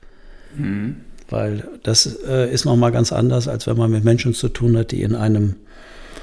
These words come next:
Speaker 2: Angestelltenkontext unterwegs sind. Äh, da musst du ja gerade Freude und Spaß haben an deiner Arbeit. Und dann gewinnst du eine Attraktivität, dass du gern von anderen nachgefragt wirst, natürlich.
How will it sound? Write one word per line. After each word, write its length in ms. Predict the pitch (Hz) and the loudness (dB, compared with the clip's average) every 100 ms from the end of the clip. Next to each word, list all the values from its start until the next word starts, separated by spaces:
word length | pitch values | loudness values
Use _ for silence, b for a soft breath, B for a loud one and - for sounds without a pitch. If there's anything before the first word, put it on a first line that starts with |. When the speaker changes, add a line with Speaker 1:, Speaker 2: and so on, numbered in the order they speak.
| B B | B B
Speaker 2:
Angestelltenkontext 1160 | 117 131 131 - 127 131 127 127 123 127 123 - | 2 2 2 4 4 4 2 4 4 2 0 0
unterwegs 580 | 120 123 113 117 - | 2 4 4 4 2
sind. 340 | - 113 117 - | 4 6 4 2
Äh, 260 | 113 107 | -2 0
da 200 | 110 107 | 2 4
musst 260 | 120 123 - | 6 4 4
du 60 | 127 | 4
ja 160 | 113 | 4
gerade 320 | 107 107 110 | 4 4 4
Freude 340 | 104 - 113 110 | 2 4 4 4
und 160 | 104 | 2
Spaß 280 | - - 104 | 0 0 2
haben 160 | 117 120 | 6 6
an 100 | 104 | 6
deiner 280 | 98 95 95 | 4 2 0
Arbeit. 360 | 98 98 98 101 | -2 -2 -4 -4
Und 140 | 101 | -2
dann 200 | 101 117 | 2 2
gewinnst 420 | 117 113 117 - | 4 6 6 6
du 60 | 110 | 4
eine 180 | 107 - | 4 4
Attraktivität, 840 | - 110 - 110 107 - 113 123 | 2 0 2 0 0 2 2 2
dass 120 | - | -2
du 100 | - | -2
gern 200 | 113 107 | 2 2
von 200 | - 110 | 4 2
anderen 360 | 98 107 107 104 | 6 6 6 4
nachgefragt 720 | 120 - 107 - 90 90 - | 4 4 2 0 0 0 0
wirst, 220 | - - | -2 0
natürlich. 520 | 95 92 98 95 95 | 0 2 2 2 -2